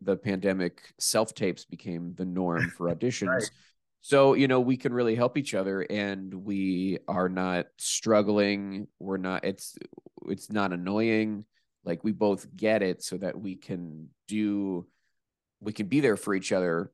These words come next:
Speaker 1: 'cause it, it sucks to, like, have to put yourself on tape. You need another person to read those other lines.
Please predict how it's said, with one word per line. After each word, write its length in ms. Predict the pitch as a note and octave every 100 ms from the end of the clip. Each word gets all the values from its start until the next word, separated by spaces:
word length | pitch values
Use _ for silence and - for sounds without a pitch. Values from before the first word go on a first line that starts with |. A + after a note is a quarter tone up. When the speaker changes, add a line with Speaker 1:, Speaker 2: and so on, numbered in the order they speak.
| _
Speaker 1:
'cause 160 | G2+ G#2+
it, 160 | F#2
it 220 | G2+ A#2+ -
sucks 640 | - F2+ B2+ - - -
to, 140 | - G2+
like, 300 | G2 F2 - - - -
have 260 | G#2 G2 -
to 140 | F#2+ - _
put 160 | A#2 -
yourself 360 | G#2 G#2 G2
on 140 | F2+ F2
tape. 380 | - F#2+ F2 _ _ _ -
You 180 | G#2
need 280 | G2 G#2 A2
another 380 | G#2 G2+ F#2 G2+
person 380 | - C#3+ - A2
to 80 | G2+
read 220 | F2+ F#2
those 180 | F#2 F#2
other 180 | F2+ F2
lines. 600 | G2 A2 D#2 B1 -